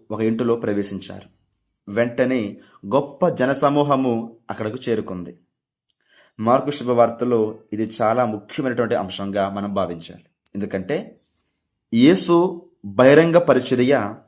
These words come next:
ప్రారంభము నుండి ఎప్పుడు కూడా తన చుట్టూ గొప్ప జనసమూహం ఉంటుంది. సామాన్య విశ్వాసులు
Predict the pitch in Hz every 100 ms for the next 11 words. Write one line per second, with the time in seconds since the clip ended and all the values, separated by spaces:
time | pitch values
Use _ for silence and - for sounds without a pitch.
0 | _ _ _ 117 113 123 127 127 127 147
1 | - - _ _ 104 104 127 - 175 180
2 | 180 160 151 147 143 131 135 120 - 147
3 | 135 113 123 127 - 135 110 123 131 131
4 | 139 139 135 110 104 92 95 _ _ _
5 | _ _ _ - - 107 113 117 120 120
6 | 131 127 139 143 143